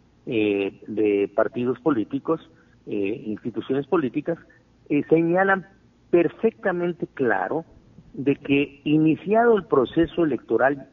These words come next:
y hasta su conclusión, no se podrán hacer cambios a los documentos básicos y los estatutos de los partidos políticos. Entonces aquí el proceso electoral se inició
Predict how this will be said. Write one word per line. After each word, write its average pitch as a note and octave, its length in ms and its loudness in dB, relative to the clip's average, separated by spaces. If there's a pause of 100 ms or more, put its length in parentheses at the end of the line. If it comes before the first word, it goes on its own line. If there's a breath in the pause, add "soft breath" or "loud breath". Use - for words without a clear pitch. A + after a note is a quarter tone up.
(120)
y A2 140 -4
hasta D#3 360 0
su G#3+ 180 -6
conclusión, D#3 1160 -2 (680)
no E3+ 220 2
se G3+ 120 -2
podrán E3 360 2
hacer E3 260 -4
cambios E3+ 460 0 (180)
a B2 80 2
los A#2+ 180 -2
documentos C3 540 -4
básicos C3+ 420 -4
y B2+ 40 -12
los A2 180 -8
estatutos B2+ 500 -8
de A#2+ 100 -2
los G#2 140 -8
partidos - 460 -10
políticos. - 760 -14 (960)
Entonces D#3+ 480 -4
aquí F#3+ 540 -6 (360)
el C3+ 140 -4
proceso G3 640 2
electoral A2+ 540 -2 (640 soft breath)
se D3+ 140 6
inició D3 720 0